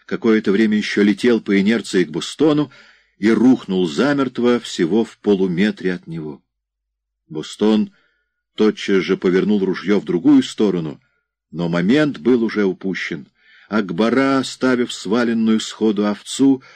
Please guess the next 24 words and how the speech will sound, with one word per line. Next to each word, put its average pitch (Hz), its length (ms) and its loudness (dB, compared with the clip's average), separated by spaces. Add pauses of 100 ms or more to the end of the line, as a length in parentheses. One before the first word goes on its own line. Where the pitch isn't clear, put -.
(160)
успела 120 540 0
метнуться 113 600 -2
за 101 140 -2
камни. 90 480 -4 (760)
С - 140 -16
ружьем 101 400 0
наперевес 101 600 0
кинулся 101 500 0
он 101 180 2
за 87 120 -4
волчицей, 98 680 -2 (360)
надеясь 95 500 2
достать 90 480 -6
ее 90 180 0
пулей, 87 440 -4 (400)
но 85 200 -4
увидел 113 560 2
лишь, 85 260 -4
как 90 220 -6
Акбара 85 540 -2 (100)
перемахнула 92 640 -2
через 85 280 -4
ручей, 113 560 0 (580)
выстрелил 85 840 0